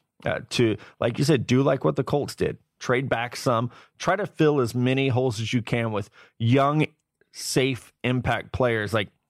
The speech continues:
don't break the bank for Ndamukong Suh. I, I probably wouldn't break the bank for a guy like Ezekiel Ansah, DeMarcus Lawrence, who's, you know, been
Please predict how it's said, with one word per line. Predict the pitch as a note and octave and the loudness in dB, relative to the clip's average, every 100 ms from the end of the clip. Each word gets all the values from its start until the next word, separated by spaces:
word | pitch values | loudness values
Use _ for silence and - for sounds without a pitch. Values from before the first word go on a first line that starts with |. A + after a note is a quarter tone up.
| - | -8
don't | A2+ E3 F#3 | 0 2 2
break | D3 D3 A#2 | 0 0 0
the | A#2 | 0
bank | B2 B2 F#2 | 0 -4 -4
for | G#2 G2+ - - - | -4 -4 -6 -20 -6
Ndamukong | A2 G#2 A#2+ B2 A#2 A#2 G#2 | -2 0 0 0 -2 -2 -2
Suh. | - A2+ F2 A2+ _ _ - | -2 0 0 -6 _ _ -4
I, | B2+ C3+ D3 | -2 0 -2
I | |
probably | C#3+ F3 D#3+ | 0 0 0
wouldn't | D3 A#2+ | -2 -2
break | C#3 C3 | -2 0
the | A#2+ | -2
bank | B2+ B2 | -2 -2
for | B2+ | -2
a | A#2 | -2
guy | A2 A2 | 0 0
like | G#2+ A2 | 0 0
Ezekiel | G2 A2+ A#2+ A2+ | 0 0 2 2
Ansah, | A2 G#2+ G2 G2+ F#2 - - - - | 2 -2 -2 -2 -4 -6 -20 -20 -4
DeMarcus | B2 C3+ C3 B2 B2 B2 | -2 0 0 -2 -4 0
Lawrence, | A2+ A2+ F#2 D2 - | 2 4 0 -2 0
who's, | A2 G#2 - - _ - | 2 2 -4 -16 _ -4
you | |
know, | G#2+ G2+ - | -2 -2 -6
been | - - C3+ A2+ | -12 -4 -2 -2